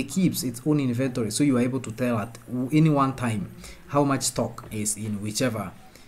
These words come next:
uh, warehouse. Number three is hierarchy, and I already mentioned this one.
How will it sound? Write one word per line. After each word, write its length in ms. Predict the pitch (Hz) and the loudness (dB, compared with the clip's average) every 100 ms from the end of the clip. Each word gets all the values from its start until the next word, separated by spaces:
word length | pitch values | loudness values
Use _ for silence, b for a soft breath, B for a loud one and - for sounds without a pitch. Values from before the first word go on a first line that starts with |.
| B 92 | B -12
uh, 380 | 98 92 87 | -8 -6 -6
warehouse. 560 | 104 104 - - - - | -4 -4 -6 -10 -10 -4
Number 360 | 147 156 151 143 | 0 2 2 0
three 360 | 131 165 202 131 | 2 2 2 0
is 120 | 117 | -2
hierarchy, 460 | 110 120 120 120 190 | 2 4 4 2 2
and 140 | 143 | 4
I 60 | 117 | 4
already 360 | 113 117 131 | 2 0 2
mentioned 420 | 127 113 113 113 101 | 2 2 0 -2 -2
this 260 | 101 104 | -2 -2
one. 240 | 151 208 | -2 -4